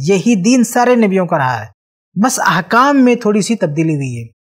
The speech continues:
तो यहाँ पर जो ये कहा गया है कि अम्बिया अलैहिस्सलाम में कोई तफरीक नहीं करनी है, तो इसका ये मतलब नहीं है कि अहकाम के लिहाज से सारे नबियों के यहाँ जो अहकाम पाए जाते थे वो बराबर हैं,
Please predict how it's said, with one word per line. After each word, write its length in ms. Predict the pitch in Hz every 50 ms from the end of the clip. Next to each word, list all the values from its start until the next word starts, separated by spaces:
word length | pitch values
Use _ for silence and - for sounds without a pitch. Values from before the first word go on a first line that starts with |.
| _ - -
तो 60 | 220
यहाँ 200 | 214 214 240 254
पर 100 | 269 233
जो 120 | 208 220
ये 140 | 240 262 262
कहा 160 | 254 233 214 208
गया 140 | 196 220
है 80 | 226 233
कि 100 | 226 - 233
अम्बिया 480 | - 180 185 185 180 185 202 214 226 208
अलैहिस्सलाम 560 | - 180 175 180 185 170 - 175 175 185 196
में 120 | 190 185
कोई 140 | 180 - 180 170
तफरीक 420 | - 151 127 - - 170 170 175
नहीं 180 | 139 127 139 175
करनी 300 | 170 190 180 180 202 220
है, 80 | 226 233
तो 300 | 233 - _ _ _ -
इसका 160 | 202 - - 247
ये 60 | 254
मतलब 220 | 247 262 269 285 269
नहीं 180 | 285 269 233
है 60 | 233 226
कि 100 | - 233
अहकाम 420 | - 185 175 175 - 202 220 226 214
के 120 | - 208
लिहाज 240 | 185 180 175 196 196 190
से 240 | - 202 202 196 196 - _ _ _ _ -
सारे 320 | 180 - 185 190 202 214 208
नबियों 300 | 196 180 170 196 202 185
के 120 | 190 190
यहाँ 120 | 170 185
जो 100 | 175 180
अहकाम 320 | 170 160 151 - 170 165 170
पाए 140 | 165 170 160
जाते 220 | 156 156 147 160 156
थे 120 | - 156
वो 340 | 156 156 - - - 190 180
बराबर 320 | 165 165 165 165 165 185 165
हैं, 240 | 156 180 202 190